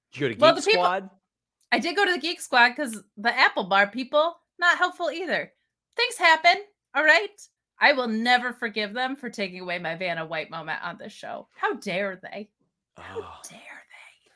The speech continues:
Speaker 1: That's true. And this is a new one. Well, you,
Speaker 2: I think it's
Speaker 1: well,
Speaker 2: a
Speaker 1: we run the, the, the videos on N X T, so you don't get the opportunity
Speaker 2: I
Speaker 1: to do that.
Speaker 2: know.
Speaker 1: But,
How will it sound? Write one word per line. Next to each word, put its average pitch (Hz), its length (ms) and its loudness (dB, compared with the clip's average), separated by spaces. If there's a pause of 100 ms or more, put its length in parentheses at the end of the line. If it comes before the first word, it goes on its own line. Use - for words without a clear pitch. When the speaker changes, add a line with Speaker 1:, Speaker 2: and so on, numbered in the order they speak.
(140)
Speaker 1:
That's 110 180 -12
true. 113 320 -2
And 120 120 -4
this 202 140 -8
is 185 60 -8
a 165 80 -4
new 131 200 -2
one. 190 200 -8
Well, 147 260 4
you, 175 260 -8
Speaker 2:
I - 40 -20
think 320 240 -20
it's - 180 -20
Speaker 1:
well, 180 220 4
Speaker 2:
a - 20 -2
Speaker 1:
we 220 180 0
run 202 380 2
the, 143 200 0
the, 131 200 -2
the 120 220 -6
videos 101 920 -4
on 87 200 -10
N 98 120 -6
X - 280 -10
T, 98 260 -6
so - 160 -8
you 110 80 -2
don't 107 140 -4
get 98 140 -10
the 98 100 -4
opportunity 90 600 -6
Speaker 2:
I 85 40 -8
Speaker 1:
to 87 100 -4
do 95 140 0
that. 82 320 -6
Speaker 2:
know. 190 60 -16
Speaker 1:
But, 78 260 -10